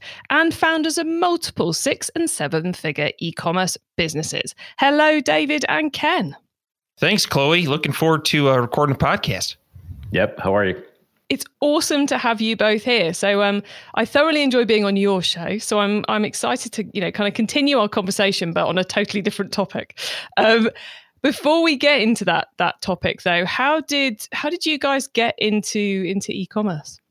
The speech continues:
Speaker 3: Sure. Yeah, I'll go first, uh, and then kick it over to David. So it's a little bit interesting. Uh, it was about five years ago. I was on Christmas. We were on Christmas break, and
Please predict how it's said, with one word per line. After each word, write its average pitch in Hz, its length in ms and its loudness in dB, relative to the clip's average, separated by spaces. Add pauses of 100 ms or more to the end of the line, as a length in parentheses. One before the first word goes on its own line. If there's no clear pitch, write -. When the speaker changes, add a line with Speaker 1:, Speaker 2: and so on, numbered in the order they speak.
(640)
Speaker 3:
Sure. 107 320 -2 (400)
Yeah, 117 80 4
I'll 127 80 6
go 143 100 6
first, 131 420 2
uh, 98 200 2
and 98 100 2
then 101 120 0
kick 113 180 -2
it 107 60 0
over 101 100 0
to 98 140 -4
David. 92 360 0
So 92 220 0
it's 90 140 -2
a 101 40 0
little 113 200 2
bit 92 160 2
interesting. 101 600 2 (320)
Uh, 92 60 0
it 95 40 2
was 95 100 -2
about 120 260 0
five 107 240 2
years 104 300 0
ago. 85 360 2 (160)
I 87 120 2
was 87 180 0
on 85 240 0
Christmas. - 720 -2
We 101 100 0
were 95 100 2
on 90 120 0
Christmas 127 340 -2
break, 87 480 0 (140)
and 85 440 0